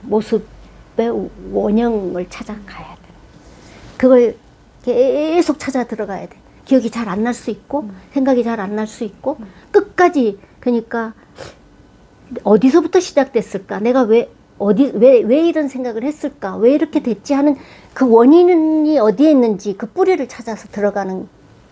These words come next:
Speaker 1: 이제 그 작업이 계속 되면서, 아, 이거였네.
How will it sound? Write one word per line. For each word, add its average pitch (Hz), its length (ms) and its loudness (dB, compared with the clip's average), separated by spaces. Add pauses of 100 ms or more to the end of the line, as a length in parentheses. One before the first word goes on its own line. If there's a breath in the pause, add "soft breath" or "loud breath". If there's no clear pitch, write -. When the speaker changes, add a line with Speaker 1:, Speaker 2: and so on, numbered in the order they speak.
(800)
Speaker 1:
이제 202 120 -2
그 214 180 0
작업이 262 400 2
계속 226 460 -4
되면서, 233 720 0 (320 loud breath)
아, 262 720 -2 (440)
이거였네. 214 920 0